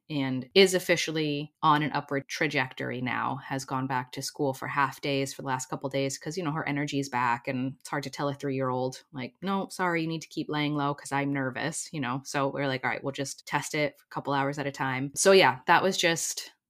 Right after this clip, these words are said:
a really, really awful week with two hospitalizations, an ambulance <laughs> ride, just all this stuff that I'd hoped to never see. And I feel like that lends itself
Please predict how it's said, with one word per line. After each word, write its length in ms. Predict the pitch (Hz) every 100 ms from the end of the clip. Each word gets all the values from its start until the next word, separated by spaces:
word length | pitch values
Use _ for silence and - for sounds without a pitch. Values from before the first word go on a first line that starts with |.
| _
a 100 | 180
really, 320 | 170 180 208 196
really 360 | 170 170 170
awful 380 | - 156 - 156
week 240 | 147 147
with 220 | 139 139 -
two 500 | - 208 208 196 190
hospitalizations, 1300 | 175 175 165 160 156 160 156 160 156 151 151 151 - -
an 120 | 139
ambulance 560 | 151 214 202 214 202 190
<laughs> 0 |
ride, 580 | 185 185 180 170 170 160
just 260 | 160 -
all 200 | 156 170
this 160 | 175 160
stuff 340 | - 156 156 -
that 360 | 139 131 - -
I'd 140 | 156 156
hoped 360 | 190 190 -
to 100 | 196
never 280 | 165 151 147
see. 480 | - 147 135 131 139 - _
And 140 | 160 151
I 160 | 147 -
feel 200 | 196 190
like 320 | 165 160 -
that 240 | 147 143
lends 240 | 147 143 147
itself 400 | 139 - 143